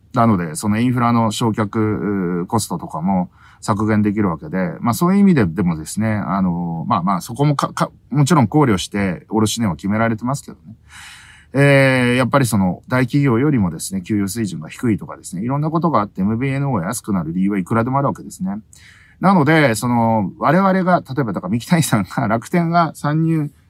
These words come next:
して携帯キャリアが四社になることで、えー、料金が下がるんだっていう主張はですね、ある意味間違ってんだよね。<laughs> エムビーエヌオーでできんだから。しかも楽天モバイルってエムビーエヌオーやってたじゃん。てか今もやってんじゃん。っていう話なんですよ。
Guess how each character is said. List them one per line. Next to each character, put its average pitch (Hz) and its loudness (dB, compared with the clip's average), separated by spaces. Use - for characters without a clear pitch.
し - -8
て 165 2
携 151 0
帯 156 2
キ 175 0
ャ 165 2
リ 165 4
ア 143 2
が 123 0
四 160 2
社 165 0
に 135 2
な 151 0
る 165 0
こ 139 -2
と 123 -2
で、 127 -2
え 123 0
ー、 - 4
料 147 4
金 117 0
が 92 0
下 123 -2
が 151 2
る 156 4
ん 117 6
だ 101 2
っ 98 -4
て - -8
い - 0
う 90 -2
主 - -6
張 151 2
は 147 4
で 107 2
す - -6
ね、 92 -2
あ 185 -2
る 226 0
意 214 6
味 - -
間 185 2
違 98 -2
っ 226 -6
て - -6
ん - -6
だ - -14
よ - -14
ね。 - -14
<laughs> - -4
エ 143 0
ム 185 4
ビ 208 -2
ー 214 4
エ 214 4
ヌ 214 4
オ - 6
ー - 6
で 180 0
で 165 -2
き 160 2
ん 139 4
だ 87 2
か 69 -14
ら。 69 -18
し - -8
か 240 2
も 196 8
楽 123 2
天 233 4
モ 240 8
バ 233 4
イ 165 4
ル 117 2
っ - 0
て - -4
エ 98 4
ム 196 4
ビ 214 2
ー 214 4
エ 208 6
ヌ 160 8
オ - 6
ー 87 4
や 87 -4
っ 104 -8
て 208 0
た 175 4
じ - -8
ゃ 64 -12
ん。 - -20
て 131 -4
か 104 -2
今 170 8
も 110 6
や 71 -4
っ - -12
て 175 4
ん 110 4
じ - -6
ゃ - -16
ん。 - -16
っ - -20
て 170 6
い - 8
う 156 6
話 139 4
な 143 4
ん 82 0
で - -10
す - -10
よ。 - -20